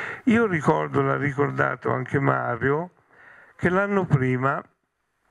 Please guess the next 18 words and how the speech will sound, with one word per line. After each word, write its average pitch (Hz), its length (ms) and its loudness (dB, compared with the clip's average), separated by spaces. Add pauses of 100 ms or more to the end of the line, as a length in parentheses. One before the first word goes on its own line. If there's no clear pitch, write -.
(520)
avevo 165 320 0
pubblicato 143 800 0
con 135 200 0
Ida 139 220 0
Magli 127 540 0
un 185 200 -2
libro 160 300 0
che 151 140 -4
si 135 160 -2
chiamava 127 460 0
Per, 180 500 -2
e 143 120 0
si 131 220 2
chiama 123 500 -2 (560)
Per 180 320 0
una 151 380 2
rivoluzione 127 1160 0 (100)
italiana. 120 1120 -4